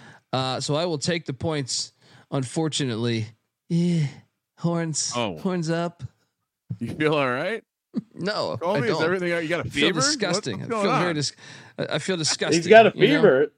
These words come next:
Speaker 3: The only thing that can cure it is some cowbell from these, uh, from the Texans. I,
Speaker 1: <laughs>
Speaker 3: uh, yeah, I think you gotta go Longhorns here as, as much as it pains Colby. I mean, eh, they've won in some big spots,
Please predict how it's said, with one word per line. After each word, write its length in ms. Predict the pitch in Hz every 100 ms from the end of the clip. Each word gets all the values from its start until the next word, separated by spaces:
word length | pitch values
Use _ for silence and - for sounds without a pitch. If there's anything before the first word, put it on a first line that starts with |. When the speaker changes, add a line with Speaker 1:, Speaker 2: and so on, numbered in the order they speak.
| _
Speaker 3:
The 100 | 160
only 160 | 180 202
thing 180 | 202 190
that 160 | 175
can 140 | 170 151
cure 220 | 165 208
it 40 |
is 120 | 170 -
some 160 | 127
cowbell 520 | 127 139 185 135 95 -
from 220 | 120 135
these, 340 | 131 120 113 113
uh, 380 | 104 101 98 -
from 160 | 143 147
the 80 | 101
Texans. 720 | 190 127 - - - - -
I, 440 | - 156 196 190 - - - _ _ _
Speaker 1:
<laughs> 560 | _ _ _ _ _ -
Speaker 3:
uh, 580 | 135 135 135 135 131 131 - _ _
yeah, 200 | 170 151
I 60 |
think 160 | 185 247
you 80 | 262
gotta 280 | 127 127 127
go 240 | 139 127
Longhorns 680 | 117 117 123 123 120 117 101
here 560 | 117 113 113 110 107 -
as, 240 | 120 104 117 -
as 220 | 120 113
much 240 | 127 135 135
as 100 | 120
it 140 | 101
pains 340 | 135 127 120
Colby. 460 | - 117 139 110 110
I 80 | 135
mean, 260 | 160 156 147
eh, 120 | 147 131
they've 240 | 147 226
won 300 | 190 123 196
in 100 | 156
some 160 | 143 131
big 200 | 135 120
spots, 720 | - 131 143 139 - - -